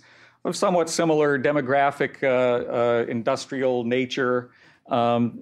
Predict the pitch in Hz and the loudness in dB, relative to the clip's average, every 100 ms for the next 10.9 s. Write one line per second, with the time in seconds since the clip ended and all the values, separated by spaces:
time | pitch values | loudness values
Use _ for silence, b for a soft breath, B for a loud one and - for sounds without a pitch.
0 | - 131 120 120 127 117 117 110 110 156 | -4 -2 0 0 0 0 2 0 -2 -2
1 | 135 135 143 131 117 - - 123 127 123 | 0 0 2 0 0 -6 -2 0 0 0
2 | 131 123 123 120 117 135 120 117 139 151 | 0 0 0 0 -2 0 0 2 2 4
3 | 135 127 123 117 107 113 110 - 117 120 | 2 0 0 -2 0 -2 -4 -4 0 2
4 | 123 117 120 120 123 120 123 120 117 107 | 2 -2 -2 0 2 2 0 0 -2 -2
5 | 120 104 117 113 107 110 107 - b b | -6 -4 0 0 0 -2 -4 -8 b b
6 | b b 139 135 127 113 147 151 139 131 | b b -4 0 0 0 0 0 -2 -2
7 | 123 - 135 127 - _ - 135 120 123 | -4 -2 -2 -2 -6 _ -12 -4 -2 -2
8 | - - 117 127 127 120 123 113 113 107 | -6 -4 -2 0 0 0 2 2 2 0
9 | 113 110 - b b b b b _ _ | 0 -2 -6 b b b b b _ _
10 | _ _ _ _ 127 123 120 120 | _ _ _ _ -2 0 0 -2